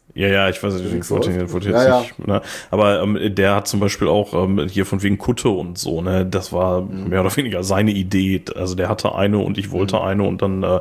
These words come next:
Speaker 1: hat er mich da so in diese ganze Welt da erstmal so reingeführt, ne? Und, ähm,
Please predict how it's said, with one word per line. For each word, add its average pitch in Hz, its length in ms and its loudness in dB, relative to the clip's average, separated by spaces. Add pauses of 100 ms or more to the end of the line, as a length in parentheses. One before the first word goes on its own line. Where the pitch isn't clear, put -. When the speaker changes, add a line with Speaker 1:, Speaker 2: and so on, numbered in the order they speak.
(400)
Speaker 1:
hat - 140 -2
er 98 80 2
mich 95 120 2
da 98 100 2
so 95 100 2
in 98 60 4
diese 98 180 2
ganze 95 400 0
Welt 95 400 2
da 98 160 2
erstmal 98 280 0
so 95 100 0
reingeführt, 98 880 0
ne? 95 160 0 (500)
Und, 101 580 2
ähm, 98 420 2